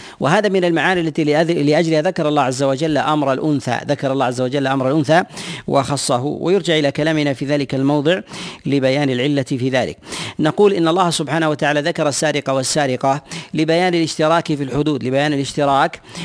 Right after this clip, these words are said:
في الحدود، وهذا مع بيانه وجلائه، وهذا مع بيانه وجلائه. فلماذا ذكرت المرأة بالتخصيص،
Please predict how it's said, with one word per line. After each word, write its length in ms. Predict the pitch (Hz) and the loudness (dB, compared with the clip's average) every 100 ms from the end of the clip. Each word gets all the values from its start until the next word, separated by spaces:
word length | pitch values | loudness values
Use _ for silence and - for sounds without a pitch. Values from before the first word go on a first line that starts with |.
| - | -10
في 260 | - 151 151 | -4 -2 0
الحدود، 400 | 135 156 160 139 | -2 -2 -2 0
وهذا 460 | 139 147 196 180 | 2 2 2 2
مع 100 | 170 | 0
بيانه 500 | 143 151 160 160 147 | 0 0 0 0 0
وجلائه، 560 | 143 131 135 131 131 131 - - - - - - | -2 -2 0 0 0 -4 -8 -18 -14 -14 -10 -2
وهذا 300 | 135 151 147 | 0 2 2
مع 140 | 139 | 2
بيانه 500 | 135 143 151 135 160 - _ - - _ | 2 2 2 2 -2 -4 _ -20 -20 _
وجلائه. 1080 | - 160 151 143 143 143 135 139 131 151 110 - - - | 0 2 2 2 4 2 2 0 0 0 -2 -8 -20 -6
فلماذا 840 | 156 156 208 202 170 165 165 170 | -2 0 2 2 2 2 2 0
ذكرت 440 | 165 180 165 151 147 | -2 -2 0 0 0
المرأة 340 | 143 143 139 | 0 0 -2
بالتخصيص، 1000 | 143 139 - 143 - - 147 131 - - | -2 -6 -4 -4 0 0 0 0 0 -2